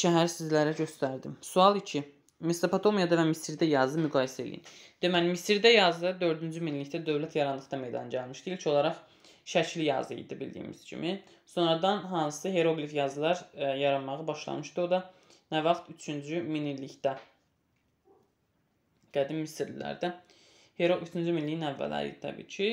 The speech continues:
Deməli, onda, e, Misirlilərin yazısı heroqlif olmuşdu, üçüncü minlikdə yaranmışdı. E, ilk yazısı isə şəkli yazı olmuşdur Misirlilərin. Aha. İndi isə keçsək,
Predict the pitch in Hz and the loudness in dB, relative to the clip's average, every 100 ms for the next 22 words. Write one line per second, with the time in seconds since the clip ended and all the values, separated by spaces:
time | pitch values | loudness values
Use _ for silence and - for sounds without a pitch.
0 | 220 185 165 156 151 143 - _ _ _ | -2 -4 -2 0 0 -2 -6 _ _ _
1 | 170 151 151 139 - _ _ - _ _ | -8 -6 -2 -2 -2 _ _ -20 _ _
2 | - 143 135 127 - - - _ - 156 | -6 -2 0 0 -4 -8 -20 _ -10 -8
3 | 160 175 175 160 160 156 139 - 151 175 | 0 2 4 4 4 -2 -4 -2 2 2
4 | 196 190 185 185 - 175 160 160 156 147 | 2 0 0 0 -4 -4 -2 -2 -2 -2
5 | 147 147 156 170 180 - 214 220 - _ | 0 2 2 0 -2 -4 -4 -4 -16 _
6 | _ _ _ - 147 143 143 143 - 180 | _ _ _ -4 0 2 2 -2 -6 -8
7 | - - 170 160 180 185 190 185 156 - | -4 4 6 6 0 -6 -6 -4 -6 -4
8 | 156 139 143 131 139 - - - - - | -2 -2 -2 -4 -8 -10 -12 -12 -12 -10
9 | 80 - 160 156 147 _ _ _ - - | -10 -6 -6 -6 -8 _ _ _ -20 -20
10 | _ _ - 180 190 214 208 208 196 - | _ _ -8 -2 -2 0 0 2 -2 2
11 | 180 202 202 | 2 2 -2